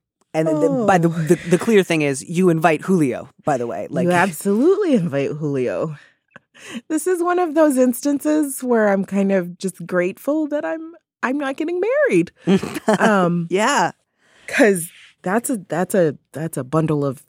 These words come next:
Speaker 2: issues. Okay. Um, you
Speaker 1: Yeah.
Speaker 2: absolutely invite Julio. The first thing I thought after reading this was, like, how big is this reception going to be? And is it possible to just put them on opposite ends of the room?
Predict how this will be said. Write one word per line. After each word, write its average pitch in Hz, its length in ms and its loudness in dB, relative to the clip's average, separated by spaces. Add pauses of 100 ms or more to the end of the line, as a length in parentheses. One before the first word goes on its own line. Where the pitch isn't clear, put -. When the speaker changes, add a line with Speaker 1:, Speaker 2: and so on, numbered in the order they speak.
(140)
Speaker 2:
issues. 120 480 -4 (480)
Okay. 170 360 2 (360)
Um, 165 400 0
you 180 160 -2
Speaker 1:
Yeah. 156 140 2
Speaker 2:
absolutely 277 580 2
invite 233 380 0
Julio. 104 640 -6 (360)
The 226 80 0
first 349 320 2
thing 440 160 4
I 320 120 4
thought 151 440 0
after 147 280 -2
reading 165 260 -2
this 151 300 -2
was, 143 480 -2 (360)
like, 160 140 -4
how 180 300 2
big 165 280 4
is 156 160 2
this 139 220 -4
reception 139 520 -2
going 254 260 2
to 311 40 -2
be? 330 440 0
And 190 100 2
is 175 140 0
it 180 120 -2
possible 202 460 0
to - 80 -10
just - 240 -4
put - 200 -12
them 196 180 0
on 190 160 0
opposite - 440 0
ends 160 280 0
of 180 140 2
the 170 80 -4
room? 120 460 -4